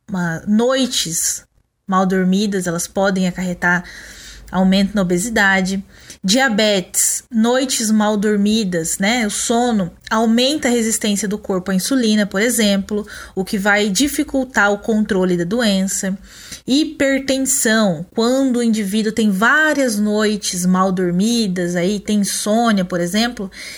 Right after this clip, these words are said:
esse estresse, ele vai aumentar a pressão sanguínea, tá?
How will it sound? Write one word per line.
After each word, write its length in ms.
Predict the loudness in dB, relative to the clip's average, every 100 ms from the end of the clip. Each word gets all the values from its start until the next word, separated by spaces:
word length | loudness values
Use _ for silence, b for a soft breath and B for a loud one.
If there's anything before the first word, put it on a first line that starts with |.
| B
esse 300 | 0 2 2
estresse, 840 | 2 0 0 0 2 2 2 0 0
ele 120 | -2
vai 140 | 2
aumentar 520 | 2 2 0 0 2 2
a 60 |
pressão 380 | 2 0 2 2
sanguínea, 680 | 2 0 2 2 2 0 0
tá? 280 | 0 -2